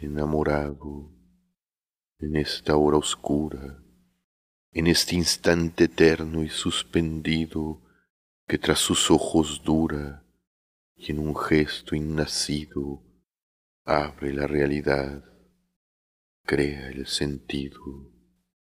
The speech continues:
¿O acaso, oscura fe,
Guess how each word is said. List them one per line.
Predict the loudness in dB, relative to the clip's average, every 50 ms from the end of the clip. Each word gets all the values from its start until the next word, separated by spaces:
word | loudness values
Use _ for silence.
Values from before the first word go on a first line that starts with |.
| _ _ _ _ _ _ _ _ _ _ _ _ _ _ _ _ _ _
¿O | -2 0 0
acaso, | 0 2 0 0 0 0 -2 -6 -10 -10 -8 -8 -6 -6
oscura | -6 -6 -6 -8 -6 -2 0 2 2 2 2
fe, | 0 -2 0 0 0 0 -2 -6 -10 -14